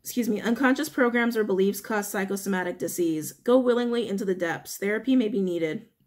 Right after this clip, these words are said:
Your deepest fears become your greatest gifts as hidden abilities come to light. Go, oh. Saggies, some of you, this fear of, like, making the wrong decision, this is so interesting because you guys are known to be very spontaneous.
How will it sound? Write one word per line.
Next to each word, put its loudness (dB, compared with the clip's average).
Your 2
deepest -4
fears 0
become -2
your 2
greatest -2
gifts -2
as -4
hidden -2
abilities 0
come -8
to -8
light. -6
Go, -2
oh. 0
Saggies, 0
some 2
of -2
you, 2
this 0
fear 2
of, -4
like, 0
making -2
the -2
wrong -2
decision, -4
this 0
is 2
so 4
interesting -2
because -2
you -2
guys 4
are 0
known 2
to -4
be -4
very -4
spontaneous. -12